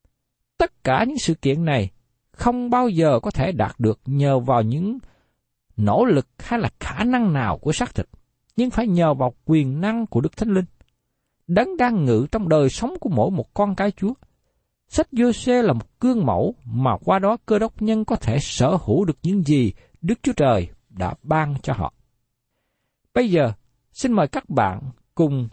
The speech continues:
theo dõi ở trong sách Giô-xê đoạn một. Nói đến sứ mạng và mạng lệnh của Giô-xê.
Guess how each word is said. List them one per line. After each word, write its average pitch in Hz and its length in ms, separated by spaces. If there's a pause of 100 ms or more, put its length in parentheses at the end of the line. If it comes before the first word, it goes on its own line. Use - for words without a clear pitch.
(140)
theo 233 140
dõi 92 480
ở 120 140
trong 196 180
sách 262 140 (140)
Giô-xê 190 720 (220)
đoạn 95 260
một. 80 160 (1400)
Nói 247 140
đến 294 120 (140)
sứ 381 200
mạng 107 340 (400)
và 117 140
mạng 95 460
lệnh 95 260 (280)
của 98 200
Giô-xê. 131 360